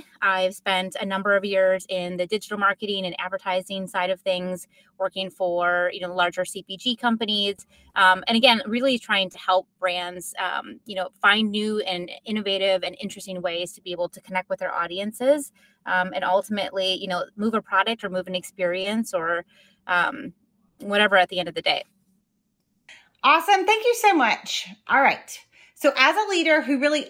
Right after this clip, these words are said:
Speaker 2: owns your own career path, how do you inspire others within your organization to do the same, Trisha?
Speaker 1: Yeah, I mean, I think one of the most important things to do as a leader, and I think what makes it exciting and fun and interesting for everybody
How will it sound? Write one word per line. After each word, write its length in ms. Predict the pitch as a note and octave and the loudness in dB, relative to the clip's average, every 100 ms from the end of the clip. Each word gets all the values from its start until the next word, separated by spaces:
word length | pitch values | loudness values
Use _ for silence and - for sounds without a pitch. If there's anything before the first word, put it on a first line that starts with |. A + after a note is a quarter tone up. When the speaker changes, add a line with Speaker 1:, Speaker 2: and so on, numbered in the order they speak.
| - | 4
Speaker 2:
owns 460 | C4+ D#4 F4 E4+ | 6 6 4 2
your 180 | D4+ - | 0 0
own 200 | B3 B3+ | 0 -2
career 320 | A#3+ G#3+ F#3 | -4 -6 -6
path, 400 | F3+ D#3+ D3+ G#3+ _ - | -6 -6 -6 -6 _ -10
how 180 | - G4+ | 0 0
do 60 | |
you 140 | A4 A#4+ | 2 -4
inspire 640 | - - G3+ G3 B3+ C#4 - | -6 0 2 4 2 -2 0
others 380 | A3 B3 D4 | 2 2 -2
within 260 | B3+ A#3+ A#3 | -4 -4 -2
your 140 | A3 | -2
organization 800 | - G3+ G#3 G3+ F3+ F#3 D#4+ G4 G4 - - - | -4 -4 -4 -4 -6 -4 -4 -4 -8 -20 -20 -4
to 100 | C#4+ | -2
do 180 | A3+ B3 | 0 0
the 100 | A3 | -2
same, 360 | G#3+ F3 D#3 | -2 -4 -4
Trisha? 360 | E3+ - - F3+ _ _ _ _ _ _ _ _ _ _ _ - _ - - _ | -8 -8 -6 -8 _ _ _ _ _ _ _ _ _ _ _ -20 _ -20 -20 _
Speaker 1:
Yeah, 180 | G4 G4+ | 4 6
I 120 | - D4 | 6 6
mean, 100 | D4+ | 6
I 120 | D#4 | 4
think 200 | G4 G4+ | 0 -6
one 320 | - A3+ A#3+ | -4 2 2
of 120 | B3 | 2
the 220 | A3+ G3 - | 2 2 2
most 240 | A3 A3 | -2 0
important 340 | A3+ A3+ G3 G3+ | -2 -2 -2 -2
things 220 | G3 F#3 | -4 -6
to 80 | F#3 | -10
do 360 | G3 F#3+ F#3 - | -8 -6 -4 -2
as 160 | F3+ | -2
a 60 | F#3 | -2
leader, 340 | F3+ G3 F#3 | -4 -2 0
and 80 | F3+ | 0
I 80 | F3 | -2
think 140 | F#3+ | -6
what 100 | F3+ | -6
makes 220 | F#3 F#3 F#3+ | -4 -6 -8
it 80 | |
exciting 520 | F3+ - F#3 F3+ F#3 F3 | -12 -2 -2 -2 -4 -8
and 140 | E3 | -4
fun 260 | F#3 F3+ F3 | 2 2 0
and 80 | |
interesting 380 | E3+ F3 F3 F3+ | -6 -8 -8 -10
for 180 | E3 - | -8 -2
everybody 560 | F3 E3+ D#3+ D#3+ D#3+ | -2 -2 -6 -6 -8